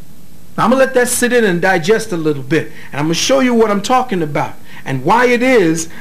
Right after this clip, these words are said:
that they got to get to your food. And why you got to be doubly and triply careful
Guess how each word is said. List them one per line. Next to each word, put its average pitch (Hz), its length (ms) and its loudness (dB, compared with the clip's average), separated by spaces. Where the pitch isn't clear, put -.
that 175 200 0
they 180 120 2
got 294 380 0
to - 80 0
get 226 300 2
to 220 80 0
your 196 220 2
food. 277 600 4
And 151 140 2
why 202 140 6
you 214 180 6
got 202 220 2
to 170 60 -2
be 180 180 2
doubly 220 460 4
and 202 180 2
triply 214 460 2
careful 170 500 -2